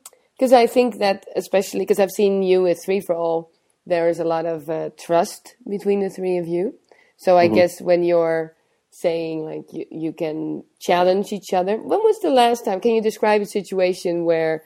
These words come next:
Speaker 1: one of the Free for All players was, or one of any other group you're in, one of those players was challenging you on a stage or,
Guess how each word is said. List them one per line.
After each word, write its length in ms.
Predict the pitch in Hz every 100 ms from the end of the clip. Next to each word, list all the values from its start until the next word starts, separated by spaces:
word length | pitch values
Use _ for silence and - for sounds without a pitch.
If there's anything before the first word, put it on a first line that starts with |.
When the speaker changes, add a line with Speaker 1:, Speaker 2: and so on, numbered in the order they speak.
| _ _ -
Speaker 1:
one 200 | 180 180
of 160 | 175
the 140 | 175 170
Free 220 | 170 170
for 120 | 165
All 120 | 165 160
players 440 | 165 156 156 147
was, 360 | 151 147 - - 170
or 100 | 170
one 180 | 180 175
of 140 | 170 -
any 240 | 175 175 170
other 400 | 175 165 151 - _ -
group 220 | 170 165 151
you're 120 | 151
in, 200 | 151 147
one 140 | - 160
of 80 | 151
those 220 | 160 156
players 500 | - 165 160 156 156 - _
was 240 | 165 165 -
challenging 640 | - 170 180 165 170 165
you 160 | 165 156
on 100 | 156
a 60 |
stage 540 | 151 - 156 170 175 165
or, 220 | 151